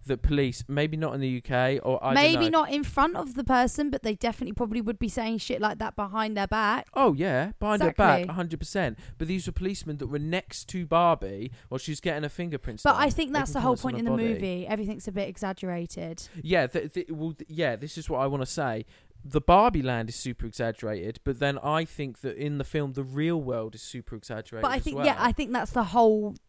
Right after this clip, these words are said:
Speaker 2: point.
Speaker 1: It's like another point that I've got here. So you know Will Ferrell is on the Mattel board of directors,
Speaker 2: Yeah.
Speaker 1: and he's got all the directors with him.
Speaker 2: Yep.
Speaker 1: So in the film, the board at Mattel was all men.
Speaker 2: Yep.
Speaker 1: In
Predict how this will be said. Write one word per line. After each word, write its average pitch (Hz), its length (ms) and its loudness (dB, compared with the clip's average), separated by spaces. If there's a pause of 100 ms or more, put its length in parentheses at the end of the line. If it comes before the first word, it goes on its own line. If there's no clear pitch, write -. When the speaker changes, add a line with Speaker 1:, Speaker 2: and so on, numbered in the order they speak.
(220)
Speaker 2:
point. 196 440 2
Speaker 1:
It's 160 200 -12
like 175 180 -8
another 175 380 -8
point 117 300 -16
that 113 40 -10
I've 110 180 -12
got 127 220 -2
here. 107 360 0
So - 180 -6
you 147 160 -2
know 175 400 0
Will 147 260 2
Ferrell 107 720 0
is 113 220 -8
on 117 220 -6
the 117 40 -4
Mattel 113 760 -4 (560)
board 117 240 -2
of 117 120 -8
directors, 117 320 0
Speaker 2:
Yeah. 107 100 -2
Speaker 1:
and - 160 -6
he's 107 160 -8
got 110 120 -2
all 98 100 -4
the 113 100 -2
directors - 460 -8
with 117 160 -4
him. 90 260 -8
Speaker 2:
Yep. 196 220 -4 (340)
Speaker 1:
So 143 280 2
in 220 260 0
the 196 80 -2
film, 127 580 0
the 131 160 -4
board 135 560 4
at 123 160 -4
Mattel 113 560 -2
was 120 320 -6
all 139 260 2
men. 113 400 -2
Speaker 2:
Yep. 202 360 -2 (720)
Speaker 1:
In 170 320 0